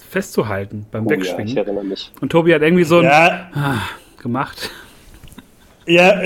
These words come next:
Speaker 3: weil ich das immer noch nicht verstehe, wie auf einmal der Hass so groß sein kann. Ich verstehe dieses ganze Mysterio-Ding und Hochgefeier nicht so. Und dann dieses, oh, er ist einfach mal Staatsfeind Nummer eins und sowas, weil,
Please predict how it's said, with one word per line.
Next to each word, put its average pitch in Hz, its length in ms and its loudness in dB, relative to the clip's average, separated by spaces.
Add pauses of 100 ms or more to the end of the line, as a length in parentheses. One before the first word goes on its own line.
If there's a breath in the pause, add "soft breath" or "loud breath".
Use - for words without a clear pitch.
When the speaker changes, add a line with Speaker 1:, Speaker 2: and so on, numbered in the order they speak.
(140)
Speaker 3:
weil 175 140 4
ich 180 80 4
das 180 180 4
immer 196 220 6
noch 185 220 2
nicht 180 380 -2
verstehe, 170 680 4
wie 160 100 4
auf 160 140 0
einmal 165 200 4
der 143 140 2
Hass 175 260 -2
so 147 120 4
groß 131 340 2
sein 110 220 2
kann. 135 160 0
Ich 123 100 -4
verstehe 196 300 2
dieses 180 340 0
ganze 180 340 2
Mysterio-Ding 170 1160 4
und 147 160 4
Hochgefeier 135 640 2
nicht 120 180 0
so. 131 300 2
Und 139 80 -4
dann 135 160 4
dieses, 135 320 2
oh, 147 220 0
er 139 160 2
ist 131 100 -2
einfach 143 160 4
mal 127 240 4 (360 loud breath)
Staatsfeind 165 580 2
Nummer 147 180 4
eins 175 380 2
und 123 120 -4
sowas, 123 440 0
weil, 131 360 2